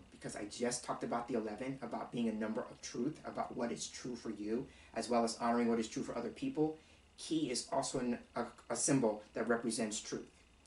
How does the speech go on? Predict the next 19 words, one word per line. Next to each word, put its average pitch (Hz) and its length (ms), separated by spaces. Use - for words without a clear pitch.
So, - 340
overall 147 520
picture, - 540
this 127 220
could - 200
be 147 220
about 113 380
moving 131 440
through 143 320
experiences 147 720
this 135 220
week 120 220
where 117 140
we 127 140
gain 131 380
a 117 80
greater 123 340
sense 120 380
of - 80